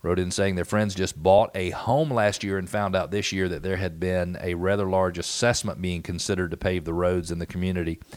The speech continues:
How could they have avoided the issue? Well, a seller is supposed to, on the s-, community association disclosure,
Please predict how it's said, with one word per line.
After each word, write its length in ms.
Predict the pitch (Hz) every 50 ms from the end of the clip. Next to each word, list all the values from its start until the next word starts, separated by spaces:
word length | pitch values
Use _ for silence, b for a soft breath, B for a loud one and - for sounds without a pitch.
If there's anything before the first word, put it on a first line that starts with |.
| B B B B B B B B B
How 200 | - 98 98 92
could 500 | - - 104 98 85 80 80 82 80 82
they 220 | 98 98 101 98
have 200 | 90 98 92 82
avoided 680 | 87 85 80 82 87 92 101 110 113 110 101 95 85 78
the 280 | 90 90 85 82 95 98
issue? 300 | 92 - - 92 90 87
Well, 260 | 90 92 95 95 - -
a 100 | 98 87
seller 540 | - - - - - 143 185 202 165 117
is 120 | 101 107 -
supposed 440 | - 107 - - 123 143 143 - -
to, 160 | 117 107 101
on 140 | 101 95 87
the 20 |
s-, 320 | 85 - - - - - -
community 400 | - - 113 127 127 117 98 95
association 640 | 87 - - 110 107 - - 104 101 95 - - 85
disclosure, 600 | 82 - - - 104 113 127 117 - 92 87 -